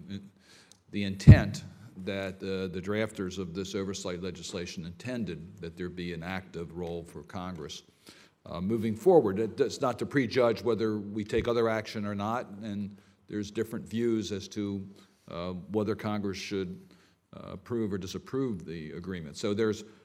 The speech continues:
but there was always an envision that there would be a congressional role.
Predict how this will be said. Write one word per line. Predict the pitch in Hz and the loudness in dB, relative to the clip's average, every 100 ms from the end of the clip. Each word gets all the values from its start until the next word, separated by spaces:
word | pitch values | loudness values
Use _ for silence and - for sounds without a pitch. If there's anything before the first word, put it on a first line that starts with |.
| _ _ | _ _
but | 107 98 | -4 2
there | 120 | 6
was | 135 139 110 | 8 6 4
always | 135 135 120 107 110 | 4 4 6 2 -2
an | 101 95 | -4 -4
envision | 104 98 101 117 120 101 95 | -6 -6 -4 0 0 -2 -4
that | 92 90 | -4 -6
there | 95 | -6
would | 92 85 | -6 -4
be | 95 90 | -4 -4
a | |
congressional | 87 87 95 95 - 90 | -6 -6 -4 -6 -6 -4
role. | 98 113 78 - | -2 -2 -4 -8